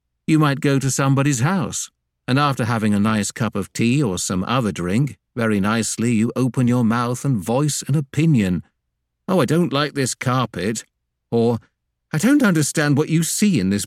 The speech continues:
painting," or, "I don't really like your curtains," or, "I don't like this clock,"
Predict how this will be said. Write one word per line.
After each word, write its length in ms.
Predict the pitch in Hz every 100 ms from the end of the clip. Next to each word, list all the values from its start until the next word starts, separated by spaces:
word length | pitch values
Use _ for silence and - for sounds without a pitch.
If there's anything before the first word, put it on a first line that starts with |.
| -
painting," 680 | 151 135 120 - 69 90 - _ _ -
or, 300 | 120 117 110 - _ _ _ _ _ -
"I 60 | 117
don't 260 | 147 110
really 220 | 92 101 98
like 240 | 110 -
your 180 | 95 90
curtains," 680 | - 113 101 - 87 87 - _ _ _
or, 300 | - 117 117 101 _ _ _ -
"I 80 | 101
don't 200 | 160 165
like 240 | 131 147
this 200 | 131 131
clock," 680 | - - 110 92 78 -